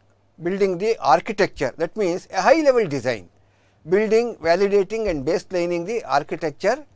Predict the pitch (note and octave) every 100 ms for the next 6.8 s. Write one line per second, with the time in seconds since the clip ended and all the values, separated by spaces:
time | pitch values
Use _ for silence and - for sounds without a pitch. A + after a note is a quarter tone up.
0 | _ D#3 E3+ - E3+ - D3 E3+ C4+ F#4
1 | - _ _ - D3+ F#3+ F#3+ F#3 C3 B2+
2 | D#3 D3+ B2+ A#2 C#4 - _ - B2+ B2
3 | A2 G#2 - G2 D#2+ _ _ _ _ _
4 | _ _ _ _ _ _ _ A3+ B3 G#3+
5 | A3 E3+ - - _ _ _ _ _ _
6 | - - D#3 - D3+ D3 C#3 C3+